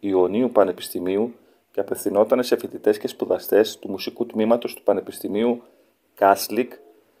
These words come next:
και του Κρατικού Οδείου του Λιβάνου. Υπήρξε μέλος της Παγκόσμιας Επιτροπής του Δικτύου Πολιτισμού του Συμβουλίου Απόδημου Ελληνισμού.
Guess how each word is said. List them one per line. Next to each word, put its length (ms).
και 100
του 100
Κρατικού 460
Οδείου 300
του 120
Λιβάνου. 560
Υπήρξε 500
μέλος 340
της 140
Παγκόσμιας 600
Επιτροπής 480
του 80
Δικτύου 340
Πολιτισμού 720
του 100
Συμβουλίου 640
Απόδημου 560
Ελληνισμού. 640